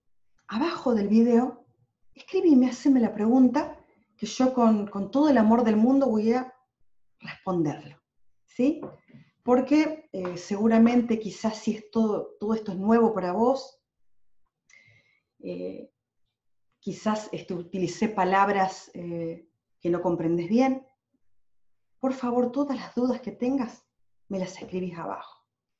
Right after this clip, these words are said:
¿sí? Es importante que pasemos juntos este, este cuarto paso hacia la libertad, la libertad de poder elegir qué y quién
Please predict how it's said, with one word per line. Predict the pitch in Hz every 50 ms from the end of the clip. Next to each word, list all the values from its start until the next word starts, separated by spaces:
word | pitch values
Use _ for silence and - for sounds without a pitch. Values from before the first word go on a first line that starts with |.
| _ _
¿sí? | _ - 214 214 220 - - - _ _
Es | 220 208
importante | 208 202 202 196 185 - 202 202 214 214 208 202 -
que | - 233 233 247 254 - - - _ _ _ _ _ _ _
pasemos | 175 165 - - - 220 214 190 -
juntos | - - - 262 294 285 262 226 190 - - 170 170 - - - _ _ _ _ _ _ _ _ _ _ _
este, | _ _ _ _ _ 185 170 170 - - _ _ _ _ _ _ _
este | 170 151 _ - 175
cuarto | - 185 190 185 - 190 - -
paso | - 175 170 - - - - 175 170 - _ _ _ _ _ _ _ _ _ _ _ _ _ _ _ _ _ _ _ _
hacia | - 156 151 - - 190 180 180 - - - _ _ _ _
la | 156 160
libertad, | 160 165 165 160 151 156 - - 180 156 151 - _ _ _ _ _ _ _ _ _ _ _ _ _ _
la | _ 165
libertad | 165 170 170 165 165 165 165 208 208
de | 202 202
poder | - - 180 180 185
elegir | 185 175 165 151 - - - 226 226 233 - - - _ _ _ _ _
qué | - - 277 277 285 285 - - - _ _ _ _ _ _ _ _ _ _ _ _ _ _ _
y | - 196 - - -
quién | - - 208 208 196 196 220 220 - - -